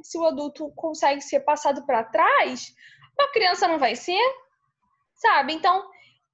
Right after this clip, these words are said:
tu-, toda essa questão, né, né, né, de, de influenciar a outra pessoa,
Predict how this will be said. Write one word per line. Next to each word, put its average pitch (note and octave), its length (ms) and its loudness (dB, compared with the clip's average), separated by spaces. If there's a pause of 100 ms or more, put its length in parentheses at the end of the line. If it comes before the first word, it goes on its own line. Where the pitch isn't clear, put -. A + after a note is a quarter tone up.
(140)
tu-, D#5 360 2
toda D#5+ 220 4
essa C#5+ 240 0
questão, F4+ 680 0
né, D#4+ 240 0
né, D4+ 280 0
né, C#4 300 -2
de, C#4 360 -6
de C4+ 480 -8
influenciar F4+ 880 0
a D4+ 80 4
outra D#4+ 220 -2
pessoa, D#4+ 580 0